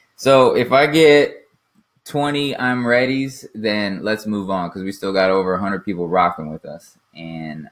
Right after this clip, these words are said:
I wanna make sure that we're not taking too much time, 'cause this is the exciting part. I wanna get this video flowing.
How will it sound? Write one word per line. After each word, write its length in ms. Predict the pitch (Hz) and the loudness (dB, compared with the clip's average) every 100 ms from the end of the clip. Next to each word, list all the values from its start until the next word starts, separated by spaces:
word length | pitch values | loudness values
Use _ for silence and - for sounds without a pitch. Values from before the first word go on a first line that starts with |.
| - | -10
I 120 | 85 | -6
wanna 200 | 85 82 | -6 -6
make 220 | 82 80 | -8 -10
sure 340 | - 85 82 80 | -8 -4 -4 -2
that 360 | 78 69 - _ _ | -2 -4 -8 _ _
we're 220 | 85 85 | -12 -8
not 240 | 78 - _ _ | -8 -8 _ _
taking 340 | _ 85 80 - | _ -8 -8 -14
too 220 | - 90 | -12 -10
much 300 | 71 55 - | -10 -16 -14
time, 220 | 71 67 | -14 -10
'cause 160 | 85 87 | -8 -6
this 200 | 104 101 | -6 -6
is 120 | 87 | -6
the 100 | 87 | -6
exciting 400 | 87 87 85 80 | -2 0 0 -2
part. 240 | 80 69 | -6 -4
I 40 | 87 | -6
wanna 140 | 87 | -6
get 220 | 87 82 | -6 -8
this 140 | 80 - | -10 -12
video 440 | 82 80 78 69 | -8 -6 -6 -6
flowing. 720 | - 73 71 71 62 58 _ | -12 -12 -8 -8 -12 -18 _